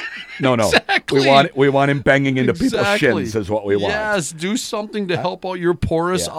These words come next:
Speaker 2: offensive line
Speaker 1: Yeah.
Speaker 2: or what we've heard.
Speaker 1: Yeah.
Speaker 2: So back to your point, Todd.
Speaker 1: Yeah, yeah.
Speaker 2: Yes,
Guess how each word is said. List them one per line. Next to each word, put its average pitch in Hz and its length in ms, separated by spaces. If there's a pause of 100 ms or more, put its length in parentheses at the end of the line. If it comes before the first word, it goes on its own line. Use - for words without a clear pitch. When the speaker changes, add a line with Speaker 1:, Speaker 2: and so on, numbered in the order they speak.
Speaker 2:
offensive 156 440
line 160 320
Speaker 1:
Yeah. 151 80
Speaker 2:
or 135 100
what 139 180
we've 175 200
heard. 226 340
Speaker 1:
Yeah. 90 300
Speaker 2:
So 147 120
back 156 220
to - 100
your 160 60
point, 143 280
Todd. 92 340
Speaker 1:
Yeah, 90 40
yeah. 82 180
Speaker 2:
Yes, 165 440